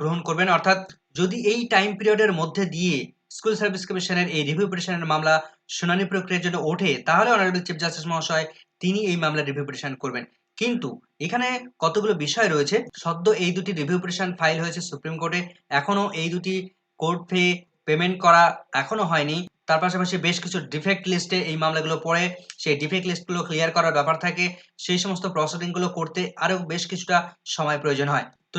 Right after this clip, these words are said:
সেক্ষেত্রে অনারেবল চিফ জাস্টিস মহাশয়, বর্তমান চিফ জাস্টিস মহাশয়, তিনি, তারা এই মামলাটি যদিও আট তারিখে তারা বলেছেন শুনানি করাবেন, তার আগে যদি স্কুল সার্ভিস কমিশন দ্রুততার সঙ্গে সমস্ত ডিফেক্ট ক্লিয়ার করে ফেলে, সমস্ত প্রসিডিং কমপ্লিট করে ফেলে,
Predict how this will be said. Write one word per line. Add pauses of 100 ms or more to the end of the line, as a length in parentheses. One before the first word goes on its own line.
সেক্ষেত্রে
অনারেবল
চিফ
জাস্টিস
মহাশয়,
বর্তমান
চিফ
জাস্টিস
মহাশয়, (100)
তিনি, (360)
তারা
এই
মামলাটি (400)
যদিও (160)
আট
তারিখে
তারা
বলেছেন
শুনানি
করাবেন, (100)
তার
আগে
যদি
স্কুল
সার্ভিস
কমিশন (420)
দ্রুততার
সঙ্গে (360)
সমস্ত (180)
ডিফেক্ট
ক্লিয়ার
করে
ফেলে, (120)
সমস্ত (100)
প্রসিডিং (100)
কমপ্লিট
করে
ফেলে,